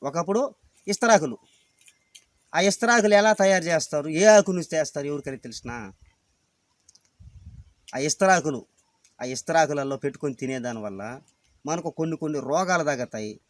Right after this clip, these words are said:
మన ఒంటికి వేడిని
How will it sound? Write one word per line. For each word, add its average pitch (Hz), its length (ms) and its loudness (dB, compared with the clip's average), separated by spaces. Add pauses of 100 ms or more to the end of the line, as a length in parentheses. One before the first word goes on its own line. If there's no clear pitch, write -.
(340)
మన 131 100 -6 (140)
ఒంటికి 147 440 -6 (680)
వేడిని 143 460 -2